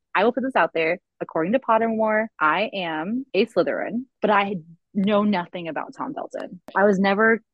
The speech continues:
Team Draco. I hear from a lot of friends of mine, I am definitely a Slytherin by personality, but I was never on that side in the movies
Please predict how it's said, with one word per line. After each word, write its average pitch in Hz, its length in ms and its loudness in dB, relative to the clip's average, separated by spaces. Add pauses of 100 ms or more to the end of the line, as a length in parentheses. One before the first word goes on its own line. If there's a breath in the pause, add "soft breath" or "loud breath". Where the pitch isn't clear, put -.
(120)
Team 202 320 0
Draco. 208 640 0 (380)
I 185 100 -2
hear 220 680 0 (100)
from 208 260 -2
a 185 60 2
lot 185 180 4
of 208 80 -2
friends 220 220 -2
of 226 60 -4
mine, 220 280 -2
I 165 120 -2
am 165 200 -10
definitely 180 380 -2
a 208 80 -4
Slytherin 208 400 0
by 202 180 0
personality, 214 720 -4 (340)
but 196 100 -4
I 214 60 2
was 214 140 2
never 208 640 0
on 190 300 -2
that 170 260 -8
side 160 240 0
in - 20 -8
the 156 60 -6
movies - 400 -10